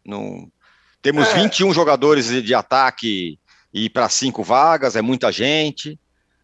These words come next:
Speaker 2: É, a, a entrevista do Rogério pós Ceará chamou atenção por várias coisas. Essa foi uma das, das frases, como se ele não tivesse concordado com a contratação.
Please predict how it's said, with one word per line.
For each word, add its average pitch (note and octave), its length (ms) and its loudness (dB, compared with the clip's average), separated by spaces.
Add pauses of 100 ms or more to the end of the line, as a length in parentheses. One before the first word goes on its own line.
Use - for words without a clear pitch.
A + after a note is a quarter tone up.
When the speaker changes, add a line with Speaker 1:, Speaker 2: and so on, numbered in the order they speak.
Speaker 2:
É, D#3+ 460 -6
a, E3 60 -4
a F3+ 40 -2
entrevista G3 480 -2
do F#3 100 -6
Rogério D3+ 500 4
pós D3 300 -2
Ceará D3+ 360 -2
chamou E3 240 -8
atenção E3+ 260 -10
por E3+ 100 -10
várias F3 320 -2
coisas. G2+ 460 -6
Essa B2+ 320 0
foi D#3 120 -4
uma D3 200 -6
das, C#3+ 420 -4
das A2+ 300 -4
frases, A#2 420 -2
como A#2 200 -10
se C3 80 -8
ele B2+ 100 -6
não C3+ 100 -6
tivesse B2+ 540 -2
concordado C3+ 680 0
com C3+ 80 -6
a B2+ 40 -2
contratação. C3+ 720 -2